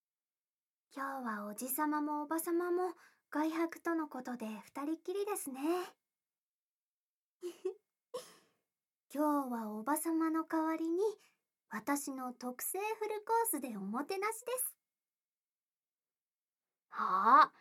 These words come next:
私の料理の腕を疑っている顔をしているな。もう、これでも将来の旦那さんのために頑張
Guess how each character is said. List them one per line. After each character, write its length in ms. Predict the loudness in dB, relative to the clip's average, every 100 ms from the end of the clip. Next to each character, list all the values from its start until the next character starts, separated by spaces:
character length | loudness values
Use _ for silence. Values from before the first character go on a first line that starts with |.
| -20 -20 _
私 460 | -4 2 4 6 8
の 200 | 8 10
料 240 | 10 10
理 120 | 10
の 180 | 10 8
腕 220 | 4 4
を 200 | 4 4
疑 360 | 2 4 6 6
っ 80 | 6
て 220 | 8 10
い 20 |
る 120 | 10
顔 260 | 8 4 4
を 80 | 0
し 100 | 0
て 220 | 0 2
い 60 | 2
る 100 | 6
な。 240 | 8 10 8 6 2 _ _ _ _ _ _ _ _ _ _ _ _ _ _ _ _ _ _ _
も 680 | -4 0 6 6 6 4 -4
う、 40 | -20 -20 _ 0
こ 160 | 6
れ 140 | 8 8
で 100 | 8
も 160 | 8 6
将 280 | 6 8 8
来 200 | 6 4
の 140 | 0
旦 280 | 2 4 6
那 120 | 4
さ 180 | 6 4
ん 60 | 4
の 100 | 0
た 140 | 0
め 140 | 0
に 180 | -2 -2
頑 140 | 6
張 60 | 8